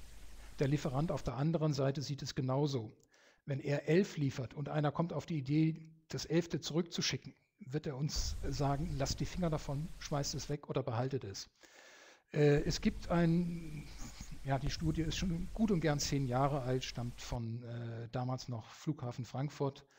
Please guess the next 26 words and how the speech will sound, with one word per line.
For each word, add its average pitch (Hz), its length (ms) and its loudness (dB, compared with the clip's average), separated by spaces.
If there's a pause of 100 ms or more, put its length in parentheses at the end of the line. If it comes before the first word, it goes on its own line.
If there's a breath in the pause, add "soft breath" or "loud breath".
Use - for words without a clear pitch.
(460 soft breath)
Ähm, 135 720 -4 (240)
dort 139 180 -2
hat 147 240 -4
der 131 140 0
Herr 123 60 -2
Kronhäuser 147 460 2
mal 131 180 0
analysiert, 127 680 0
äh, 123 300 -2
wie 135 80 -2
viel 131 440 -2 (360)
P 160 240 4
er 143 100 0
beschäftigt - 540 -6
für 127 80 -6
den 123 160 -4
Wareneingang 131 680 0
und 117 220 0
wie 127 80 0
viele, 127 380 0 (560 soft breath)
äh, 139 120 0
Diskrepanzen 143 720 0
sie 127 320 -2
in 127 120 2
der 127 80 4
Bestellung, 135 520 2